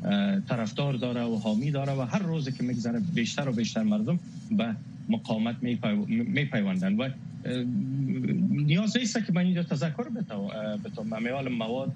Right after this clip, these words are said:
به اندازهٔ کافی وجود داره که تلفات دشمن نشان می‌ده، جنگ را نشان می‌ده. اه، امی چند ساعت پیش،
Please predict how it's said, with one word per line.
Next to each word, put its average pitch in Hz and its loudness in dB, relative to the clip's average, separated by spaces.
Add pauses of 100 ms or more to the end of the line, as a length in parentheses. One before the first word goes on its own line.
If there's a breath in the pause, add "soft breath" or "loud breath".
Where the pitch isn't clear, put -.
به 117 -4
اندازهٔ 107 0
کافی 113 -4
وجود 160 2
داره 165 0
که 151 -2 (420 loud breath)
تلفات 135 -2
دشمن 143 -2
نشان 127 -2
می‌ده، 120 -2
جنگ 147 2
را 165 2
نشان 135 -2
می‌ده. 117 0 (720)
اه، 104 2 (260)
امی 120 0 (120)
چند 131 0
ساعت 117 -4
پیش، 123 -2